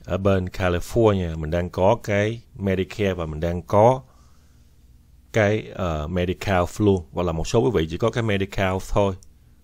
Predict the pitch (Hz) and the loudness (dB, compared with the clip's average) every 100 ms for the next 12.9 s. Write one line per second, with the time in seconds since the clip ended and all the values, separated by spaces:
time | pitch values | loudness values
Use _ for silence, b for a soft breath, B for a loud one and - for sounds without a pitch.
0 | - 76 78 98 101 98 98 101 101 95 | -14 -8 2 4 4 2 -2 -2 -2 -2
1 | 110 120 98 85 90 92 87 113 - 80 | -2 -2 -6 -6 -4 -4 -4 -6 -6 -10
2 | - 87 90 90 82 - 80 71 82 87 | -8 -8 -6 -6 -8 -6 -8 -6 -8 -6
3 | 78 85 95 104 95 107 98 76 71 87 | -6 -6 -6 -4 -2 -2 -4 -8 -6 -4
4 | 92 95 82 78 71 78 80 95 123 B | -2 -4 -6 -8 -4 -2 -2 -4 -6 B
5 | B B B - 110 92 78 78 85 - | B B B -8 -6 -4 -6 -4 -4 -4
6 | 73 87 110 92 - b b b b b | -4 -4 -6 -10 -12 b b b b b
7 | - 101 147 113 92 104 104 98 110 113 | -6 -2 4 8 8 6 2 6 6 6
8 | 120 117 113 123 156 120 92 95 117 - | 4 4 6 6 6 2 0 -2 -6 -6
9 | _ - 87 82 107 113 107 104 - 110 | _ 2 2 2 0 0 0 0 -2 0
10 | 107 101 - 113 104 92 107 92 85 87 | 0 -2 -10 -6 0 0 0 -2 -2 -4
11 | 85 82 82 87 101 92 82 101 101 92 | 0 2 2 -2 -4 -6 -4 -2 0 0
12 | - 90 - 110 104 98 101 110 | -2 -4 -4 -2 0 0 0 -2